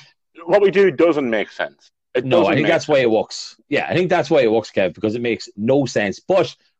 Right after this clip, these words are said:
Speaker 2: what do we say we're here for, Kev? We wanna bring some laughs,
Speaker 1: To
Speaker 2: make people
Speaker 1: twenty twenty-one.
Speaker 2: smile.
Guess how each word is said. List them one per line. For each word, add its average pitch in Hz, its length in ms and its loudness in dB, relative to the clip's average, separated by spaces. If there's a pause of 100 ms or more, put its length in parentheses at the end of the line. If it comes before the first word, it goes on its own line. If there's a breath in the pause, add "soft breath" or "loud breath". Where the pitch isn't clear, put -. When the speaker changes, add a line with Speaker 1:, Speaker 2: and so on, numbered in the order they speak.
Speaker 2:
what 143 200 0
do 160 100 0
we 151 120 2
say 151 240 2
we're 123 140 2
here 113 180 0
for, 95 220 -4
Kev? 104 300 -4 (260 soft breath)
We 92 140 -2
wanna 92 260 -2
bring 113 260 -2
some 143 180 -4
laughs, 139 520 -4 (280)
Speaker 1:
To 107 100 -8
Speaker 2:
make 113 100 -2
people 120 100 2
Speaker 1:
twenty 135 200 0 (200)
twenty-one. 117 220 2
Speaker 2:
smile. 110 300 0